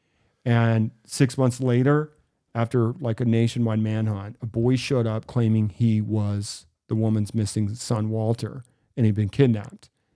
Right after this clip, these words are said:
The police were positive it was Walter, and a family friend testified that things the boy said and did would convince anybody that he was the missing child.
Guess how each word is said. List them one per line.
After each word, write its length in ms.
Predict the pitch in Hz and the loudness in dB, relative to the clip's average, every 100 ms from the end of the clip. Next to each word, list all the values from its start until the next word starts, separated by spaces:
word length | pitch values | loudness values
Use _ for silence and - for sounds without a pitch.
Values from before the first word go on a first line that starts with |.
| _ | _
The 60 | - | -4
police 380 | - 135 135 127 | -2 2 2 2
were 80 | 147 | 0
positive 540 | - 120 117 117 110 | 2 2 2 0 -2
it 40 | 120 | -4
was 120 | 101 | -4
Walter, 540 | 101 104 101 107 110 123 _ _ _ _ _ _ - | -6 -6 -6 -6 -6 -6 _ _ _ _ _ _ -2
and 300 | 120 113 113 | 2 2 0
a 60 | |
family 360 | 120 127 127 127 | 2 4 4 4
friend 720 | 117 123 123 143 110 107 - _ _ _ _ _ - | 0 2 4 4 2 -4 -10 _ _ _ _ _ 2
testified 640 | 127 117 127 110 113 110 | 4 4 0 0 0 0
that 320 | 113 110 - - _ - - | -2 -4 -6 -16 _ -16 -4
things 300 | - 147 165 | 4 6 6
the 80 | 143 | 4
boy 460 | 135 139 139 135 147 | 2 4 6 4 2
said 360 | - - 127 123 | -2 2 4 4
and 160 | 123 110 | 0 0
did 320 | 117 110 110 | 2 0 0
would 160 | 113 | -2
convince 380 | - 113 113 107 - | 0 0 0 0 -2
anybody 720 | 151 127 117 104 107 101 104 - _ | 4 6 6 2 -2 -4 -6 -8 _
that 140 | 117 | 0
he 100 | 107 | 2
was 180 | 113 110 | 2 0
the 80 | 110 | 0
missing 360 | 110 107 113 101 | 0 0 -4 -6
child. 480 | 107 104 - - | -6 -8 -10 -16